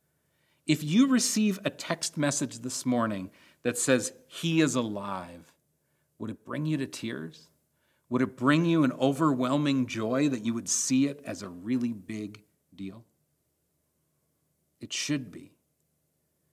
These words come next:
because it's the resurrection of Jesus Christ that makes forgiveness possible and makes grace a part of every Christian's lives.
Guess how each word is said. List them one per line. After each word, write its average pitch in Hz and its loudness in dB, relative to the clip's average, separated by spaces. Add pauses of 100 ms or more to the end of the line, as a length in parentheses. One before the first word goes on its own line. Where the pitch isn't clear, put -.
(220)
because 127 -2
it's 123 -4
the 131 -2
resurrection 135 2
of 95 -6
Jesus 113 -8
Christ - -8 (380)
that 104 -10
makes 113 -4
forgiveness 117 -6
possible 92 -10 (520)
and 101 -6
makes 101 -6
grace 107 -4 (440)
a 98 -16
part 113 2
of 90 -8
every 104 -8 (300)
Christian's - -14 (380)
lives. 82 -14